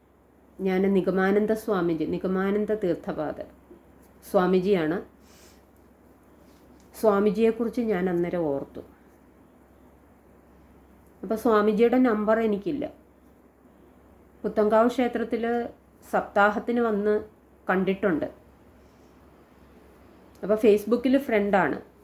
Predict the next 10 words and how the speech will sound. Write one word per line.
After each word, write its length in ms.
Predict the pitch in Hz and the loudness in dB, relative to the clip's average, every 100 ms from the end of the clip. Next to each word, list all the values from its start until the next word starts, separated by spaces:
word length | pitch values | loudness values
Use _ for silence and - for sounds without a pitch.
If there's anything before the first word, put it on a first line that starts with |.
| - - _ _ - | -20 -20 _ _ -12
അങ്ങനെ 240 | 180 196 233 | -2 0 2
ഞാൻ 220 | 247 254 | 4 4
മെസ്സഞ്ചറിൽ 580 | 220 196 214 220 233 262 | 2 0 0 0 0 0
കയറിയിട്ട് 560 | 262 208 202 208 220 | 2 0 2 -2 -2
സ്വാമിജിയോട് 760 | 220 - 175 185 185 208 214 214 | -4 -4 -2 0 0 0 0 -2
ചോദിച്ചു, 300 | 185 185 190 | -2 -2 -4
"ഞാനൊന്ന് 420 | 190 165 175 196 | -4 -2 -2 0
വിളിച്ചോട്ടെ?" 560 | 196 180 - 180 175 185 | 0 -2 -4 -6 -4 -2
എന്ന് 180 | 196 | -2
ചോദിച്ചു. 420 | 196 165 160 170 | -4 -6 -6 -8